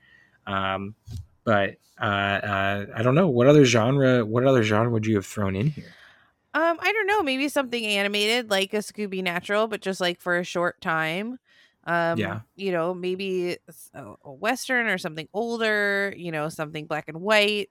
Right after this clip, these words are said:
Speaker 2: something like a Magnum P I. We get Knight Rider towards the end after our fake, fake out ending.
Speaker 1: Oh, that's right. Knight Rider. Yes, I knew there was another one. Yeah.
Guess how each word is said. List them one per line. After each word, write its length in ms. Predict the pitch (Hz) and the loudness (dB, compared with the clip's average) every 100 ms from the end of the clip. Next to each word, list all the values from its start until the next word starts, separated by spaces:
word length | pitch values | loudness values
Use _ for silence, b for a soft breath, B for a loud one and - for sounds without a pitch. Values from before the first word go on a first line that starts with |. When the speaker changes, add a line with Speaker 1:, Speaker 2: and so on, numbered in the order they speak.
| _ | _
Speaker 2:
something 420 | - 151 151 156 | -12 -10 -8 -8
like 200 | 156 147 | -6 -6
a 40 | 147 | -6
Magnum 360 | 147 143 143 | -6 -8 -10
P 180 | - 170 | -10 0
I. 680 | 180 202 190 185 185 185 190 B B B - | 4 6 6 4 4 2 -2 B B B -8
We 120 | 233 | -2
get 220 | 262 - | -2 0
Knight 260 | 208 214 180 | 2 2 2
Rider 280 | 175 165 | 2 2
towards 320 | 160 175 160 - | -2 -4 -4 -6
the 160 | 180 | 0
end 220 | 170 160 156 | 0 2 0
after 240 | 160 156 | 0 0
our 320 | 147 147 147 | 2 4 2
fake, 380 | - - 160 - - _ _ _ _ - | -2 -2 -2 -4 -20 _ _ _ _ -6
fake 220 | 175 170 | -6 -4
out 220 | 104 85 | -8 -6
ending. 320 | 151 139 131 107 | -6 -8 -6 4
Speaker 1:
Oh, 200 | 160 165 | 8 8
that's 240 | 151 123 | 8 6
right. 160 | 123 113 | 6 4
Knight 260 | 120 123 113 | 4 2 2
Rider. 220 | 110 110 | 2 2
Yes, 320 | 127 123 110 | 2 2 2
I 80 | 123 | 4
knew 120 | 170 | 6
there 100 | 156 | 6
was 100 | 117 | 4
another 280 | 113 107 101 | 2 0 0
one. 140 | 101 | 0
Yeah. 280 | 107 101 | 0 0